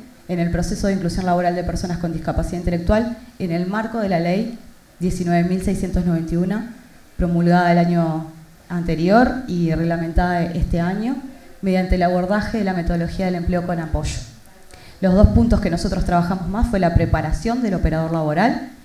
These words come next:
y su certificación, lo cual para nosotros es fundamental, la certificación,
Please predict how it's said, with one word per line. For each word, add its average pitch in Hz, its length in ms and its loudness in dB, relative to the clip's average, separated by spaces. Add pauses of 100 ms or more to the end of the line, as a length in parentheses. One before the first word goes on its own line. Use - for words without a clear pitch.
(280)
y 190 120 -4
su - 120 0
certificación, 160 800 -4 (720)
lo 175 180 2
cual 208 160 4
para 208 200 4
nosotros 190 360 -4
es 196 60 -2
fundamental, 156 840 -2
la 160 100 -2
certificación, 165 920 -4